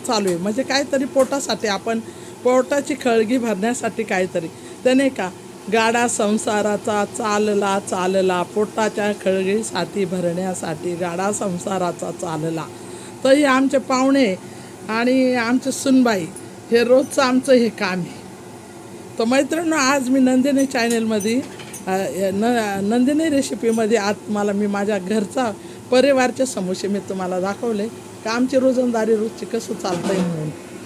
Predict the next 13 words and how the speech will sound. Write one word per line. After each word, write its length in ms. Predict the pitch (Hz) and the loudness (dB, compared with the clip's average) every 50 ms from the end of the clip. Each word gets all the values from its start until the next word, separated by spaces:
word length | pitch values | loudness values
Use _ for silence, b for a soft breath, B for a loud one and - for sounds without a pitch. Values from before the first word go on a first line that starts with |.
| - - - - - - - - - | -16 -16 -16 -16 -16 -16 -12 -6 -2
तर 360 | 214 220 226 226 226 226 226 220 208 | 0 2 4 4 4 2 2 2 2
हे 120 | 220 247 | 2 4
बघा 240 | 247 - 339 330 277 | 6 6 6 4 2
मैत्रिणींनो, 500 | 254 240 240 240 - - 220 226 226 214 | 0 -2 -4 -4 -4 -4 -4 -2 -2 -2
आता 440 | 214 208 208 202 - 233 226 247 254 247 - - - - - - - - | -2 -2 -4 -4 -4 -4 -4 -4 -6 -8 -10 -16 -16 -16 -16 -10 -2 2
हे 120 | 233 254 240 - - | 2 2 2 2 2
तयार 240 | 262 269 269 277 | 2 2 4 4
होत 280 | 269 269 240 196 - - | 2 2 0 -2 -2 -4
आहे, 200 | 202 185 175 165 156 - - - - - - - - - - - - - - - - - - - - - - - - - - - - | -4 -4 -4 -6 -8 -10 -14 -16 -16 -16 -16 -16 -16 -16 -16 -16 -18 -18 -18 -18 -18 -18 -18 -18 -18 -18 -18 -16 -16 -16 -14 -12 -10
आता 200 | 175 - - 202 | -8 -4 -2 0
उलटणार 520 | 196 196 214 233 240 240 - - 247 254 240 | 0 2 2 2 2 0 -2 -4 -4 -4 -2
आहे 100 | 233 196 | -2 -4
ते. 260 | 160 - 190 175 180 | -4 -4 -4 -4 -4